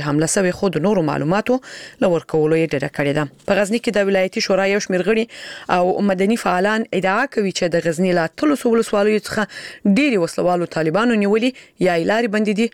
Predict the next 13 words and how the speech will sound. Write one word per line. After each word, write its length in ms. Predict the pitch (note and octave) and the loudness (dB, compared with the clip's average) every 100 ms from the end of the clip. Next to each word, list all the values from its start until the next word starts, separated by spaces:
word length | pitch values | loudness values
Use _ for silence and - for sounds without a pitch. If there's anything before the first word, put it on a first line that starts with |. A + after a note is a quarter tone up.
| - - | -4 -2
او 120 | E3 | 0
د 160 | D3+ | 0
ولسوالیو 560 | D3+ D3 - D#3 F3 D#3 | 0 -2 -2 0 2 0
حکومتي 340 | D#3 D#3+ D#3 - | -2 -4 -2 -2
چارواکي 400 | D#3+ E3+ - A#3 | 0 0 -2 -2
د 80 | F3 C#3 | -2 -2
غزنی 240 | C#3 F3 F3 | -2 -2 0
ښار 260 | A3+ G3+ - | -2 -2 -4
ته 100 | G#3 - - - _ - | -6 -8 -20 -20 _ -4
کډه 200 | G3+ D3+ - | -2 0 -2
سوي 220 | D3 C#3+ | -2 0
دي. 80 | D3+ - _ _ _ _ - - - - - - | -2 -4 _ _ _ _ -18 -16 -12 -12 -12 -14
د 20 | - | -4